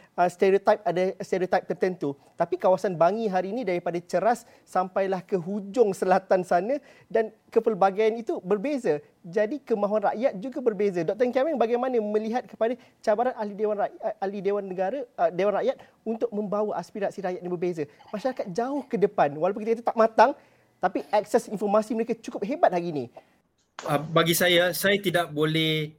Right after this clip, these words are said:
Speaker 2: ah, satisfy semua kehendak, ah, pengundi saya kerana pengu-, pengundi saya tu lebih daripada seratus sembilan puluh ribu besar, kawasan terbesar sekali di seluruh neg-, ah,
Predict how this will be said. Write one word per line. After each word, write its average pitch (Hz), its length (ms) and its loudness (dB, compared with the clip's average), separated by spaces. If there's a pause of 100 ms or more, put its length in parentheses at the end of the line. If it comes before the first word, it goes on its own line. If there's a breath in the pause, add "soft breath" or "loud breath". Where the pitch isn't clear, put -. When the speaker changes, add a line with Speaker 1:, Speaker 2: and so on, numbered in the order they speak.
(320)
Speaker 2:
ah, 120 720 -4 (320)
satisfy 170 560 -2
semua 180 480 2
kehendak, 147 560 -2 (160)
ah, 117 960 -10
pengundi 143 320 -2
saya 127 320 0
kerana 131 320 -4
pengu-, 151 640 -6
pengundi 151 320 2
saya 151 240 0
tu 156 80 -2
lebih 143 320 2
daripada 131 320 2
seratus 127 400 -2
sembilan 127 240 -2
puluh 131 160 -2
ribu 120 320 -4 (400 loud breath)
besar, 131 480 -2
kawasan 147 320 0
terbesar 135 400 -2
sekali 127 240 -2
di 123 80 -6
seluruh 120 400 -8
neg-, 110 160 -18
ah, 110 240 -6